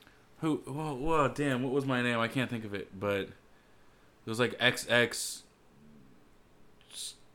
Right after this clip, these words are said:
shit. I don't know, something angsty X X. I mean,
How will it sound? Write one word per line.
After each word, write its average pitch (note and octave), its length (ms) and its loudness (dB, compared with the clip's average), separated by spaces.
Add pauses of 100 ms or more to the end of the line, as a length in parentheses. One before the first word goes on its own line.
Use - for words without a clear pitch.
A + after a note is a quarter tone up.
(320)
shit. A#2 340 4
I A2 100 8
don't A2 160 6
know, G#2+ 140 4
something A2 340 0
angsty G#2+ 500 -2
X G2 200 -4
X. F#2 420 -4
I F#2+ 120 -6
mean, F#2 340 -6